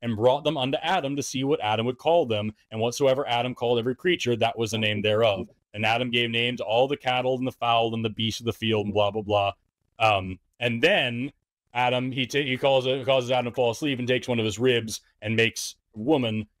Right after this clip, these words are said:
which is different than chapter one twenty-seven, where it says, "God made man in his own image, male and female, he created them together."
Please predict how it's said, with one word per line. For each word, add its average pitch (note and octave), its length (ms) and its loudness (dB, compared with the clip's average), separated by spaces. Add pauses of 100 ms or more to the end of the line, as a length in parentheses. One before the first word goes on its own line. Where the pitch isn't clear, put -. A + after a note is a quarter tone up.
(160)
which A#2+ 200 -2
is A#2+ 100 -2
different D#3 580 0
than C3 320 -2
chapter C3 360 0
one C#3+ 360 0
twenty-seven, B2 840 -2 (180)
where B2 240 2
it B2 80 0
says, C3 260 2
"God C3+ 300 2
made B2+ 180 0
man B2 180 0
in B2 100 0
his A2+ 100 -2
own B2 160 0
image, A#2 320 -2 (140)
male B2+ 300 4
and A2+ 200 0
female, A2+ 380 0
he A2 120 0
created G#2+ 460 -2
them G2+ 140 -2
together." G#2 400 0